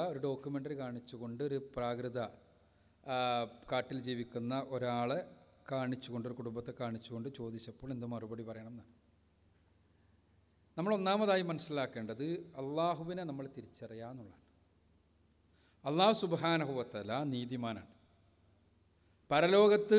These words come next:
ഒരു തരിമ്പ് പോലും അള്ളാഹു അനീതി ചെയ്യില്ല. വലാ യുദ്ലമൂന നഖീറ, ഒരാളോട് പോലും ഒരു തരിമ്പ് പോലും അള്ളാഹു അനീതി ചെയ്യില്ല എന്ന്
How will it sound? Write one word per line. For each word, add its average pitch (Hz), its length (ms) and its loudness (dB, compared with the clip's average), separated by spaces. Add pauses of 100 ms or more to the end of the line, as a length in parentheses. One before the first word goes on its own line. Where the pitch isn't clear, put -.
(120)
ഒരു 180 120 6 (100)
തരിമ്പ് 180 480 4 (120)
പോലും 170 360 6
അള്ളാഹു 151 460 0
അനീതി 131 380 -4
ചെയ്യില്ല. 113 300 -4 (220)
വലാ 131 240 0 (160)
യുദ്ലമൂന 143 760 -2 (120)
നഖീറ, 127 420 -6 (600)
ഒരാളോട് 175 720 8 (120)
പോലും 160 360 4
ഒരു 156 100 2 (100)
തരിമ്പ് 151 460 2 (100)
പോലും 143 260 0 (100)
അള്ളാഹു 127 420 -2
അനീതി 131 380 -4
ചെയ്യില്ല 117 280 -6 (200)
എന്ന് 117 160 -8